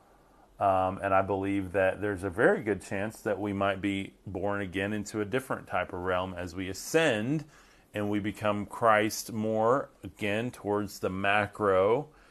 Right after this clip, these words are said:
and then we come to the micro again. And so, again, I don't think it's as simple as that. You have eighty years to figure it out, and if you don't, then you're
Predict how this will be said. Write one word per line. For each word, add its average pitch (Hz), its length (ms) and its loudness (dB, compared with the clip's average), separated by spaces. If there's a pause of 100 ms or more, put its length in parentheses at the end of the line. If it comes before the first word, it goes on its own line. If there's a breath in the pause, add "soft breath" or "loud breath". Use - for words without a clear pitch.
(360 soft breath)
and 104 280 -2
then 104 800 0
we 107 160 -2 (120)
come 95 220 -4
to 95 80 -4
the 107 80 -4
micro 131 440 -4
again. 80 400 -12
And 90 280 -8 (320)
so, 107 460 6
again, 113 460 4
I 120 140 6
don't 151 220 6
think 117 140 -4
it's 98 160 -10
as - 80 -8
simple 107 480 0
as 92 180 -2
that. 95 380 4 (360 loud breath)
You 113 180 0
have 95 300 8
eighty 156 260 6
years 127 560 2
to 101 100 -4
figure 135 480 2
it 127 80 4
out, 113 240 8
and 98 100 0
if 95 180 -6
you 107 120 -2
don't, 110 500 2
then 95 460 -2
you're 104 520 0